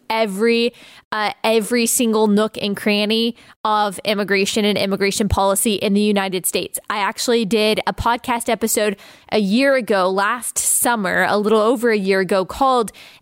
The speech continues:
Immigration. That's what it's, uh, that's what it's titled. You can just type that into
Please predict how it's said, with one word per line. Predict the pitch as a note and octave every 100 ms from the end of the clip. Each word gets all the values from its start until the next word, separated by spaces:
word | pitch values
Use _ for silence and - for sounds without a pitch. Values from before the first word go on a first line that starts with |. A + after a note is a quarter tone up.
| -
Immigration. | A#3+ B3+ G#3+ G#3+ - A3
That's | G#3+ G3 -
what | A#3
it's, | A3+ A3+ - -
uh, | G#3 G3
that's | G3 -
what | B3
it's | B3 -
titled. | - G#3+ A3 G#3
You | F3+
can | - F#3+
just | F#3
type | - A#3+ A3
that | A#3 A3+
into | A3 G#3+ G#3 - G#3